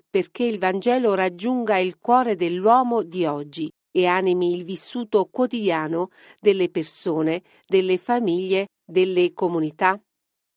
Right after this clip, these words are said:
Agli inizi degli anni ottanta, spiega l'arcivescovo Monsignor Giuseppe Vairo,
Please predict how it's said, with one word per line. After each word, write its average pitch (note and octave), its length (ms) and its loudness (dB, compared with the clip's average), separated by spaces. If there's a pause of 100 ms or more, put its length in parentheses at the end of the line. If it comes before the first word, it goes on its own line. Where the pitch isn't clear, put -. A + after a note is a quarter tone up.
(180)
Agli G#3+ 220 -2
inizi C4 380 0
degli E3+ 280 0
anni G#3+ 280 2
ottanta, D#3+ 720 -6
spiega D#3+ 480 -4
l'arcivescovo E3 840 -4
Monsignor E3 680 -4
Giuseppe E3 640 -6
Vairo, D#3 600 -4